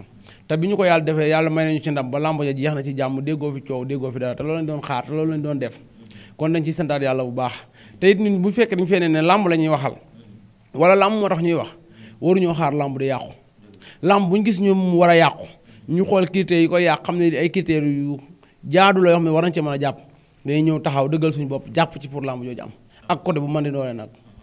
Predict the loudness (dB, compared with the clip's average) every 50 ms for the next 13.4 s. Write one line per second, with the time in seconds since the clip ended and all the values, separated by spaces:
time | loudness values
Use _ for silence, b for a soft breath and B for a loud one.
0 | b b b b b b 0 2 2 4 2 2 2 2 0 0 0 0 -2 -2
1 | -4 -2 -2 -2 -2 -2 -2 -4 -2 -2 -2 -2 -2 -4 -4 -6 -6 -6 -6 -6
2 | -6 -6 -8 -8 -8 -10 -12 -14 -16 -16 -20 -20 -20 -20 B B B B B B
3 | -16 -16 -8 -6 -4 -2 0 0 0 -2 0 0 2 2 2 2 2 2 2 0
4 | 0 -2 -2 -2 -4 -6 -6 -2 0 0 0 2 2 2 2 2 2 0 2 2
5 | 2 2 2 0 0 -2 -4 -2 -2 -2 -2 -2 -4 -2 0 0 2 2 0 -2
6 | -2 -2 -4 -6 -6 -6 -6 -8 -10 -12 -16 -20 -20 _ -20 -20 -20 -20 -20 b
7 | b b b b b 2 4 4 6 6 6 6 4 4 4 4 4 4 4 4
8 | 4 4 4 2 2 2 2 0 0 0 0 0 0 0 -2 -2 -4 -4 -6 -8
9 | -12 -20 -20 _ _ _ _ _ _ _ b -20 -20 -20 -20 -20 -20 -20 -20 -20
10 | -20 -20 -20 -20 -20 -14 -8 -4 -4 -2 0 2 2 4 4 2 0 -2 -8 -2
11 | 4 6 6 6 6 6 6 6 6 6 6 4 4 4 4 4 2 2 2 2
12 | 2 2 0 0 0 -2 -2 -2 -4 -4 -4 -6 -8 -12 -20 -20 _ -10 -6 0
13 | 2 2 2 4 4 4 4 4